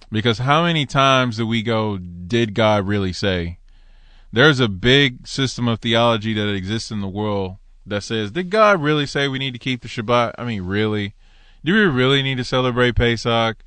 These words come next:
Do we really need to eat kosher? Do we really need to separate meat and dairy? I mean, really? Do we? Do I really have to do this one mitzvah that I struggle with? Like, do I really?" It's right here.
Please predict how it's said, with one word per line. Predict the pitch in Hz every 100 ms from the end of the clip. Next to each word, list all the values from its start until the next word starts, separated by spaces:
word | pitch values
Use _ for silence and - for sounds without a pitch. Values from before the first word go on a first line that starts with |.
| - - -
Do |
we | 135
really | 123 117 120
need | 120 120
to | 113
eat | 113 107
kosher? | 107 107 104 107 107
Do | 127
we | 151
really | 117 117 117
need | 110
to | 113
separate | 117 107 110 110
meat | 110
and | 110
dairy? | 107 110 113
I |
mean, | 135 95
really? | 90 95 95 87 85 85 -
Do | 95 127 139
we? | 143 139 - - - - - - - - -
Do | 127
I | 151
really | 147 180 185
have | 170 165
to | 147
do | 151
this | 151 131
one | 143 135
mitzvah | 127 123 139
that | 123 123
I | 110
struggle | - 113 110 113
with? | 113 113 104 -
Like, | 104 98 - - - _ -
do | 110 127
I | 127
really?" | 123 101 107 113 113 110 - _ _ _ _ _ _ _ _ _ _ _ _ _ -
It's | -
right | 92 101
here. | 110 131 101